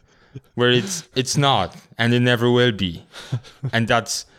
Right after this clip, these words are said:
Facebook was created so you can say how you feel today and who you're going out with, and <laughs> that's where it should start and end it. And it is, and I, I think any notion of credibility should be taken away from these organizations,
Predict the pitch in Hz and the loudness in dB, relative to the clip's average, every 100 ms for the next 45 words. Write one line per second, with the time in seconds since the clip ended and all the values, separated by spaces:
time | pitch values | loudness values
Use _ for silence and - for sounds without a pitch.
0 | - - 135 135 135 127 120 - - 117 | -12 -2 0 0 2 0 0 -4 0 2
1 | 120 120 110 113 110 120 107 101 98 - | 2 0 -2 0 2 2 2 0 -2 -12
2 | - _ - 123 113 110 113 101 98 120 | -20 _ -2 2 2 2 0 0 0 2
3 | 120 120 123 120 120 117 113 104 101 107 | 2 2 0 2 4 4 2 2 2 2
4 | 113 110 101 110 107 107 104 95 92 80 | 4 4 2 2 2 2 0 0 -2 -4
5 | - - 104 104 101 - - - 127 120 | -8 -4 0 0 -2 -6 -16 -2 0 0
6 | - - 113 113 107 - 107 98 - 123 | -2 -6 0 2 2 0 -2 -2 -2 0
7 | 127 - 107 - 107 101 92 85 - - | 0 -2 -4 0 0 0 -2 -6 -16 -20
8 | - - - 113 107 107 98 - _ _ | -20 -20 -4 0 2 0 -4 -10 _ _
9 | 143 135 160 127 131 135 - - - 120 | -6 -4 0 2 2 0 -4 -10 -2 0
10 | 127 131 131 139 143 147 160 143 135 156 | 0 -2 -2 0 2 2 0 0 0 2
11 | 160 139 131 131 127 117 107 - 117 110 | 4 4 4 2 0 -2 -4 -2 0 2
12 | 123 120 104 104 - 113 113 113 110 110 | 2 2 0 -4 -2 -2 -2 -2 -2 0
13 | 107 104 120 127 127 123 127 127 127 127 | 2 4 2 2 0 2 0 0 0 2
14 | 131 127 135 135 143 139 143 - | 0 2 0 2 2 0 0 -6